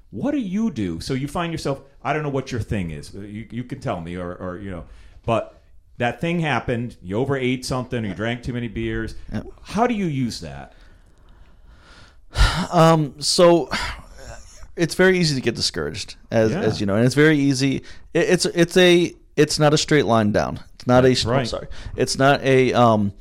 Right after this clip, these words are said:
Speaker 2: uh, it's not a all roses, ten steps forwards, no steps back. It's a lot of back and forth. It's a lot of up and down. It's, there are days, you know, the holidays come, you wanna enjoy some cookies,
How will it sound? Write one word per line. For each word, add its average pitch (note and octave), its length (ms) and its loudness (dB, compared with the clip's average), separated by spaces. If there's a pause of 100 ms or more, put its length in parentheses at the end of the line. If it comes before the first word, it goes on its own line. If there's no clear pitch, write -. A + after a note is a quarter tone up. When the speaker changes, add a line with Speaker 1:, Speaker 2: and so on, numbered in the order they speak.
(540)
Speaker 2:
uh, F#2+ 440 -2 (220)
it's C3 220 0
not C3+ 180 6
a B2+ 200 8
all B2 600 8
roses, A#2 800 6 (180)
ten B2+ 200 4
steps A#2 320 2
forwards, A2+ 380 4
no A2 140 4
steps G#2 300 0
back. - 340 -2
It's - 280 0
a B2 40 4
lot A#2+ 280 8
of A#2+ 100 6
back A2+ 220 6
and G#2 100 -2
forth. G2+ 320 0
It's F#2+ 120 -8
a A#2 40 -4
lot A#2 220 6
of G2 100 6
up A2 120 -2
and G#2+ 140 0
down. F#2+ 340 0 (380)
It's, A2 180 -2
there B2+ 220 6
are B2+ 60 4
days, B2 500 4
you B2 60 -2
know, E3 400 0
the G#2 140 0
holidays C3 440 4
come, F#3+ 240 0
you E3+ 60 0
wanna C3 160 2
enjoy C3+ 240 2
some C#3 180 -2
cookies, A#3 520 0